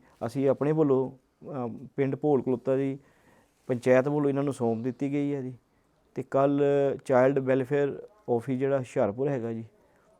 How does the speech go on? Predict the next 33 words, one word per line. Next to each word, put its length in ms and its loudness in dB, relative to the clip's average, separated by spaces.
ਇਹ 300 0
ਉਹਨਾਂ, 280 -2
ਉਹਨਾਂ 220 4
ਨੂੰ 240 0
ਇਹ, 240 0
ਇਹਨਾਂ 200 0
ਨੂੰ 140 0
ਹੈਂਡਓਵਰ 380 0
ਕਰਨਗੇ 380 -6
ਉਹ 120 -6
ਜੀ। 140 -16
ਬਾਕੀ 760 2
ਇਹ 140 4
ਬਹੁਤ 440 4
ਹੀ 500 -2
ਸ਼ਰਮ, 500 0
ਸ਼ਰਮਸ਼ਾਨ 760 0
ਇਹ 120 0
ਘਟਨਾ 240 0
ਕੀਤੀ 340 -2
ਗਈ 180 0
ਹੈ, 40 4
ਜਿਹਨੇ 300 2
ਵੀ 100 -2
ਕੀਤੀ 420 -2
ਹੈ। 80 -10
ਮੈਂ 160 2
ਤਾਂ 140 0
ਪ੍ਰਸ਼ਾਸਨ 540 0
ਅੱਗੇ 220 0
ਇਹੀ 160 2
ਮੰਗ 280 2
ਕਰਦਾ 400 0